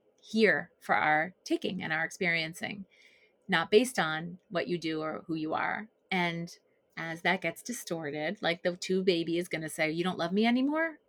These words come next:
because I w-, just was about to make a mistake," right? So the two, the two is the one who brings the casserole to every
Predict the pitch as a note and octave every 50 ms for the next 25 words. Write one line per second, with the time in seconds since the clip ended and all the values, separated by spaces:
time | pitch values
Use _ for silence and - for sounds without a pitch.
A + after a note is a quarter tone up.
0 | _ A#3+ _ - F#3+ F#3 F3 E3+ D#3+ F3 G3 - _ - F3 F3 E3 E3 - -
1 | F#3 F3 - - E3+ E3 E3 D#3+ D#3+ - F3+ D#3+ D3+ - D3 D3+ - - E3 F3+
2 | - - F3+ F3+ - - F3 E3+ F3 - - - E4 F4+ F4 A3 E3+ D#3 D#3+ E3
3 | A3+ A#3+ - _ _ _ _ _ _ _ _ _ _ _ _ _ _ _ _ _
4 | _ _ _ _ _ _ _ _ _ _ _ _ _ _ _ - G#3+ G#3 - -
5 | D#4 E4 F#4 F#4 F#4 F#4 E4 C#4 A#3+ G3 F#3 F3+ F#3+ G3 F3+ G#3 F3+ G3 F#3+ F#3+
6 | F#3 - G3+ - G3 F3 F3 - - F#3 F3 E3+ E3+ F3 - - - - E3+ E3
7 | F3 E3 E3 D#3+ D#3+ D#3+ E3+ F#3+